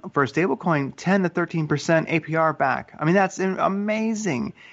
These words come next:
Now you start getting into the situation where, you know what, I could just put my money into stable coins, my U S D into stable coins.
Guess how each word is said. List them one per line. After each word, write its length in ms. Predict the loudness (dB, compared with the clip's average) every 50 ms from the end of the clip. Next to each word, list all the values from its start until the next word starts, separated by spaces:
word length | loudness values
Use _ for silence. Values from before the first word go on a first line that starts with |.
| _ -2
Now 240 | 2 2 4 4
you 160 | 4 4 2 2
start 280 | 2 0 0 0 0
getting 200 | -2 -4 -2 -2
into 100 | -4 -6
the 60 | -6
situation 500 | -8 -10 -6 0 2 2 2 0 -2 -2
where, 100 | 0 0
you 120 | 0 2 2
know 80 | 2
what, 100 | 2 4
I 120 | 2 2 0
could 140 | 0 -4 -6
just 200 | -6 -8 _ -6
put 220 | -4 -4 -4 -4
my 240 | -4 -4 -2 -2 -4
money 360 | -2 -2 0 0 0 -2 -4
into 160 | -4 -6 -6
stable 300 | -2 0 0 0 0 -2
coins, 340 | -4 -2 -2 0 0 -2 -2
my 80 | -4 -2
U 160 | 0 2 0
S 100 | 0 0
D 120 | 0 0
into 120 | 0 0 0
stable 300 | 0 0 0 0 -2 -2
coins. 320 | 0 0 0 0 0